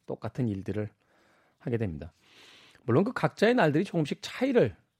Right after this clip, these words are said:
어, 가지고 있긴 합니다만, 그럼에도 불구하고 큰 틀 안에서는 거의 매일이 똑같다 하는 생각을 해보게 되죠. 아마 우리만의 고민은 아닐 거고요. 어,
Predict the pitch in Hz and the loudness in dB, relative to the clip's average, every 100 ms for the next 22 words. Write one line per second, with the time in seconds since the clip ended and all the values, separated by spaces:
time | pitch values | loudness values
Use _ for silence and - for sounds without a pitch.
0 | _ - 87 90 - - 123 127 175 170 | _ -16 -14 -12 -8 -4 -2 -2 -2 -2
1 | 240 247 160 113 143 107 _ _ _ _ | 0 0 0 -2 -4 -6 _ _ _ _
2 | - 131 131 180 165 156 151 165 - - | -4 2 2 2 0 2 4 2 -4 -2
3 | 233 - - 226 202 139 117 110 147 _ | -2 -2 2 4 4 2 -2 -4 -8 _
4 | _ _ _ _ _ _ _ - 117 113 | _ _ _ _ _ _ _ -2 0 2
5 | 104 120 123 170 156 - 113 - _ _ | 0 0 -4 -4 -4 -2 -4 -4 _ _
6 | _ 143 120 120 101 92 101 - _ _ | _ -8 -6 -4 -6 -6 -10 -12 _ _
7 | _ _ _ _ - 110 110 85 82 _ | _ _ _ _ -4 -2 -2 -4 -10 _
8 | _ _ _ _ - - - - - 196 | _ _ _ _ -20 -20 -20 -8 4 6
9 | 135 156 220 226 220 214 156 190 277 165 | 8 8 8 10 8 6 4 4 2 2
10 | 160 135 117 151 - | 2 2 0 -2 -12